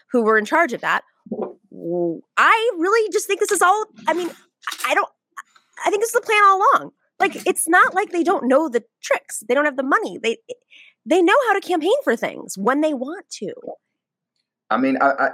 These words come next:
Speaker 2: basically, if I understand right, you're saying he, he, Biden should make a, a, like, a show out of it. I mean, since everything is, is reality T V anyways, and like you said, that's what Trump was good at, you know, galvanizing the crowds, doing these big, grandiose rallies.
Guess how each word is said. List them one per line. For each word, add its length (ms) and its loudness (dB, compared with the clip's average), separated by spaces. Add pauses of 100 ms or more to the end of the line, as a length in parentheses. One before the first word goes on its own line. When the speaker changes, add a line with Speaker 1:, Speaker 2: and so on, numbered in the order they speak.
Speaker 2:
basically, 540 0
if 140 -2
I 80 4
understand 420 0
right, 200 2
you're 100 -6
saying 420 0
he, 180 -6
he, 120 -4
Biden 340 2
should 160 -4
make 180 -2
a, 200 4
a, 60 -2
like, 220 2
a 60 -8
show 280 0
out 160 4
of 120 -10
it. 180 -16 (100)
I 40 -2
mean, 200 4
since 220 -2
everything 440 -2
is, 240 0
is 280 -4
reality 320 2
T 180 -2
V 160 0
anyways, 520 2
and 100 -4
like 180 2
you 60 -10
said, 180 -6
that's 200 2
what 120 -4
Trump 300 -2
was 140 -4
good 200 2
at, 200 0 (400)
you 100 0
know, 160 2
galvanizing 640 2
the 80 -2
crowds, 580 4 (420)
doing 420 4
these 280 0
big, 260 2
grandiose 540 0
rallies. 400 2